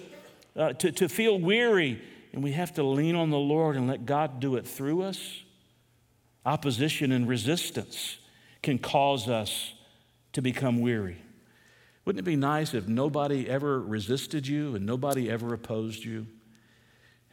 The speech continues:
Wouldn't it be nice, honey, if everybody loved us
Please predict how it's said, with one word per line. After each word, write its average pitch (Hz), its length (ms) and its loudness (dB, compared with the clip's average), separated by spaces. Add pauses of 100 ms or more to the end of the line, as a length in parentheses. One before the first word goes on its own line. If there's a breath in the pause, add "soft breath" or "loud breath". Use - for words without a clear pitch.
(140)
Wouldn't 165 240 -2
it 110 100 -2
be 113 120 -2
nice, 110 720 -4 (420)
honey, 127 260 -6
if 104 160 -10
everybody 131 420 -2
loved 110 360 -4
us 147 220 -8